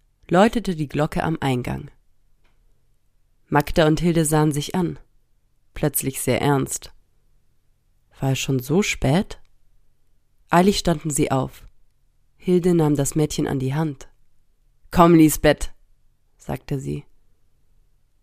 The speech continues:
„Wir machen jetzt einen Spaziergang zu mir nach Hause und dann zeige ich dir, wie man einen Rat schlägt.“ „Aber das hast du mir doch schon hundertmal gezeigt“, protestierte die Kleine. Doch jede Widerrede war zwecklos.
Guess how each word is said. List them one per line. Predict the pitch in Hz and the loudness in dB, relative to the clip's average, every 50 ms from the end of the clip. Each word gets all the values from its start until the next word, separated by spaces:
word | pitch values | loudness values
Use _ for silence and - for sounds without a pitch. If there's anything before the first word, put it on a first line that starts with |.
| _ _ _ _ | _ _ _ _
„Wir | - 170 | 0 4
machen | 165 170 170 175 | 4 6 6 8
jetzt | 170 170 170 - | 6 6 6 6
einen | - 156 156 143 | 4 4 4 4
Spaziergang | - 156 151 143 - 226 226 180 170 147 143 139 | 4 2 0 4 4 4 6 6 6 4 2 2
zu | - 160 | 2 4
mir | 156 151 | 6 6
nach | 143 139 - - | 6 4 6 6
Hause | 214 208 185 143 120 123 131 - - - _ _ _ - | 6 6 6 4 0 -4 -6 -6 -12 -20 _ _ _ -10
und | 190 190 254 | -4 2 4
dann | 269 302 294 | 6 6 6
zeige | - 302 262 226 | 6 6 4 4
ich | 214 196 - | 2 -2 0
dir, | - 220 220 208 214 - - - - - - - | 4 4 6 6 4 0 -4 -14 -20 -20 -12 -2
wie | - | 2
man | 175 180 170 147 | 4 6 6 6
einen | 151 160 147 | 6 6 4
Rat | 135 135 156 170 170 - - | 4 6 6 6 6 4 2
schlägt.“ | - - 135 117 82 - - - - - - - _ _ _ _ _ _ _ _ _ _ _ _ _ _ _ _ _ _ _ _ _ _ _ _ _ _ _ | -2 0 0 -2 -2 -4 -8 -12 -14 -14 -14 -20 _ _ _ _ _ _ _ _ _ _ _ _ _ _ _ _ _ _ _ _ _ _ _ _ _ _ _
„Aber | - 175 196 190 185 | -2 2 2 2 4
das | 190 190 - - | 2 0 0 0
hast | 226 226 - - | -2 -2 0 0
du | |
mir | 226 214 214 208 | 4 4 4 4
doch | 208 202 190 | 4 2 0
schon | - - 190 185 | 0 0 0 2
hundertmal | 202 254 285 302 269 175 160 156 151 147 147 | 4 4 4 4 4 2 0 0 0 0 0
gezeigt“, | 143 147 - - - 143 143 143 143 143 - - - - - - _ _ _ _ _ _ _ _ _ _ _ _ _ | 0 -2 -4 -4 -2 0 0 0 0 -2 -4 -6 -14 -18 -18 -20 _ _ _ _ _ _ _ _ _ _ _ _ _
protestierte | - - - 160 - - 165 147 - - - 160 147 - 165 | -14 -8 -8 -6 -2 -2 -2 -2 -2 -4 -4 -4 -2 -2 -4
die | 143 151 139 | -4 -4 -6
Kleine. | - - 151 147 143 143 147 147 147 - - - _ - _ _ _ _ _ _ _ _ _ _ _ _ _ _ _ _ _ _ _ _ _ _ _ _ _ _ - | -2 0 0 2 2 2 0 0 -2 -4 -8 -18 _ -20 _ _ _ _ _ _ _ _ _ _ _ _ _ _ _ _ _ _ _ _ _ _ _ _ _ _ -10
Doch | - 180 170 | -6 -6 -4
jede | 156 185 220 220 208 190 | -2 0 2 2 2 2
Widerrede | 185 185 180 160 151 160 151 151 135 | 2 2 2 2 2 0 0 0 0
war | 143 139 | -2 -4
zwecklos. | - - - - - - 147 139 156 - - - | -2 -4 -6 -6 -6 -6 -8 -6 -6 -8 -10 -12